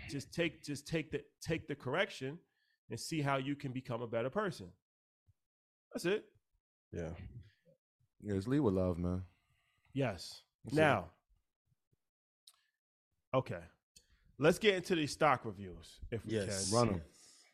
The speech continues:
Speaker 1: You wanna go over 'em?
Speaker 2: Yeah, absolutely. Um, I know we haven't done this in a while. Of course, we, we'll do charts in a couple of weeks, but I wanted to run through a few. Um, so let's start with Meta.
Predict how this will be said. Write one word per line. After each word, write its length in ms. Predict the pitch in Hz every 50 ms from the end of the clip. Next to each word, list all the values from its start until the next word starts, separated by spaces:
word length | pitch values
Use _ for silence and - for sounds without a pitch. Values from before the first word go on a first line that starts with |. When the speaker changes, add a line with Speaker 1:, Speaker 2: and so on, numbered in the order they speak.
| _ _ _ _ _ _ - - _ _ -
Speaker 1:
You 100 | 123 123
wanna 200 | 135 139 135 123
go 200 | 107 135 139 147
over 240 | 151 147 160 175 185
'em? 120 | 190 185 - _ _ _ _ _ - - _ _ _ _ _ _ _ _ _ _ -
Speaker 2:
Yeah, 200 | 117 113 110 107
absolutely. 440 | 110 107 - - 104 101 98 95 90 - -
Um, 340 | 117 117 113 113 113 113 113 -
I 60 | 127
know 100 | 135 147
we 100 | 143 143
haven't 160 | 135 120 113
done 120 | 123 127 123
this 180 | 123 117 -
in 60 | 123
a 40 | 110
while. 420 | 110 113 117 117 113 113 107 - - _ _ -
Of 140 | 101 104 -
course, 220 | - - 113 104 -
we, 80 | 127
we'll 160 | 117 117 127 123
do 120 | 117 110
charts 300 | - - 117 110 107 -
in 60 | 117
a 40 | 110
couple 220 | - 135 - 104
of 40 | 101
weeks, 180 | 110 110 101 -
but 100 | - 101
I 40 | 104
wanted 240 | 101 104 104 101
to 80 | - 104
run 220 | 92 104 107 107
through 140 | 104 104 101
a 40 | 95
few. 340 | - - 107 107 107 107 - - - - - - _ _ _ _ _ _ _ _ _ -
Um, 640 | 113 117 117 120 120 120 117 117 117 117 117 117 110
so 160 | - - 135
let's 180 | 127 131 123 -
start 260 | - 147 139 127 104
with 560 | 123 127 127 123 123 127 120 117 - - - -
Meta. 600 | 131 131 139 143 139 135 135 131 127 - -